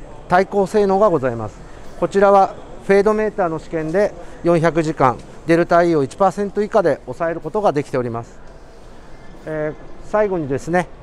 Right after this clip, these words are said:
えー、低いヘイズ値ということで、九百四十ナノメーター以下でのヘイズ値は一パーセントと、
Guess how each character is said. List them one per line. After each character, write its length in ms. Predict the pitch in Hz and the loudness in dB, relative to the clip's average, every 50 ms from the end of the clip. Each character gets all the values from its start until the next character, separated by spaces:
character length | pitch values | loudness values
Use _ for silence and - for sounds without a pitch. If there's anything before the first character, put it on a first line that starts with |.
| - - - | -18 -10 0
え 140 | 151 160 156 | 2 2 2
ー、 20 | |
低 240 | 131 - - 240 240 | 2 0 -2 -2 -2
い 120 | 202 131 - - 107 | -2 -4 -8 -10 -6
ヘ 160 | 131 180 185 | -4 0 0
イ 40 | 196 | 0
ズ 160 | 175 180 185 | 0 -2 -8
値 160 | - - - 113 95 - - | -10 -10 -12 -12 -12 -8 -4
と 100 | - 180 | -2 0
い 80 | 175 180 | 2 0
う 60 | 175 | 0
こ 100 | - 185 | -2 -2
と 140 | - 180 160 | -4 -2 0
で、 220 | 147 160 151 120 - - - | 2 0 0 0 -4 -6 -2
九 140 | 208 220 | -2 0
百 240 | 214 220 220 - 226 | 2 2 2 2 4
四 240 | 220 220 220 208 190 | 4 4 4 4 2
十 300 | 165 175 180 175 170 - - - - - - - - | 4 4 4 4 2 2 -2 -10 -14 -14 -14 -2 2
ナ 100 | 196 185 | 4 4
ノ 120 | 190 196 | 4 4
メ 160 | 190 190 190 | 2 2 -2
ー 40 | 185 | -2
タ 140 | 185 - 180 | 0 0 0
ー 80 | 180 185 | 0 0
以 40 | |
下 160 | 185 - 190 160 | 0 0 0 0
で 100 | 160 160 | 2 2
の 160 | 170 175 156 | 4 2 4
ヘ 140 | 120 151 151 | 4 2 0
イ 40 | |
ズ 100 | 147 160 | 0 -2
値 120 | 156 - 147 | -2 2 2
は 100 | 127 117 | 2 2
一 140 | 123 123 - | 2 -2 0
パ 140 | - 170 165 | 2 2 2
ー 40 | 165 | 4
セ 120 | - 190 | 2 -2
ン 60 | 175 | -2
ト 100 | - 135 | -2 -2
と、 180 | - 117 104 | -2 -2 -4